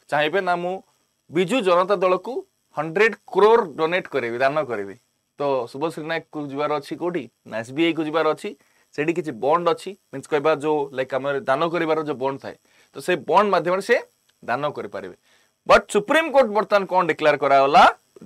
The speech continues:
ସୁପ୍ରିମକୋର୍ଟ କ'ଣ ଡିକ୍ଲେୟାର କଲା? ନା, ଏଇ ଯୋଉ ଇଲେକ୍ଟ୍ରାଲ ବଣ୍ଡ ସ୍କିମ୍ଟା ଗୋଟେ କ'ଣ? ନା,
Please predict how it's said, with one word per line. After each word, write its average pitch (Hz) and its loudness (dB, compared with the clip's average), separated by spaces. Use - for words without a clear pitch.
ସୁପ୍ରିମକୋର୍ଟ 226 0
କ'ଣ 196 0
ଡିକ୍ଲେୟାର 156 -2
କଲା? 165 2
ନା, 175 2
ଏଇ 190 6
ଯୋଉ 185 -2
ଇଲେକ୍ଟ୍ରାଲ 214 2
ବଣ୍ଡ 165 -4
ସ୍କିମ୍ଟା 143 -2
ଗୋଟେ 165 2
କ'ଣ? 240 6
ନା, 190 0